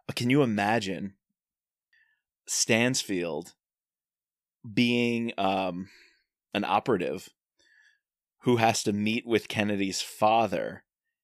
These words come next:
and, like, he's more senior, but a young Stansfield kind is running him and, like,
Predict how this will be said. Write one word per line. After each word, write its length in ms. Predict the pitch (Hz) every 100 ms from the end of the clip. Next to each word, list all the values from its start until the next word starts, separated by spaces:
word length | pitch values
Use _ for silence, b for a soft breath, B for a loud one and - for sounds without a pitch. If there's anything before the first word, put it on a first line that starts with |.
| _ _
and, 180 | 110 107
like, 220 | 98 95
he's 320 | - 120 110
more 200 | 113 104 95
senior, 640 | - 107 107 110 117 113
but 260 | 95 98 95
a 60 | 90
young 460 | 92 92 101 104 101
Stansfield 760 | - 98 101 98 107 104 98
kind 260 | 101 98 87
is 180 | 90
running 400 | 85 92 98 107
him 260 | 113 117 117
and, 100 | 98
like, 300 | 90 85